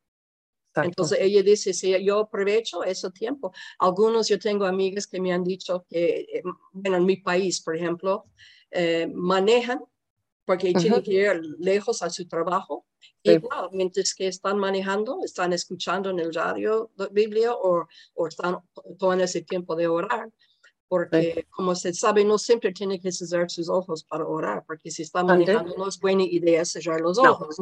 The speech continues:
Speaker 2: ¿no?
Speaker 1: No está bueno.
Speaker 2: Eh, pero, pues, pero no, no, no quiero que ya, "Oh, ya, ellos son solteras, es fácil para ellos". Pero
Speaker 1: Ujú.
Speaker 2: como, Cindy, estamos hablando de eso más antes. Y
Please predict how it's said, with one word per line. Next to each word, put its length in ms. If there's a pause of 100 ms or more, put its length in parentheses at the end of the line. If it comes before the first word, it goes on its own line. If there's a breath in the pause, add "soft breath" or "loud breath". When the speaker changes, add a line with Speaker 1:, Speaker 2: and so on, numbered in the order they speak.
Speaker 2:
¿no? 260 (480 loud breath)
Speaker 1:
No 60
está 180
bueno. 240
Speaker 2:
Eh, 160 (720 soft breath)
pero, 440 (800)
pues, 280
pero 240
no, 180
no, 300
no 260
quiero 200
que 140
ya, 260
"Oh, 260
ya, 300
ellos 320
son 180
solteras, 580
es 220
fácil 340
para 200
ellos". 460 (600)
Pero 160
Speaker 1:
Ujú. 120
Speaker 2:
como, 460
Cindy, 380
estamos 340
hablando 300
de 120
eso 200
más 240
antes. 480 (600 soft breath)
Y 220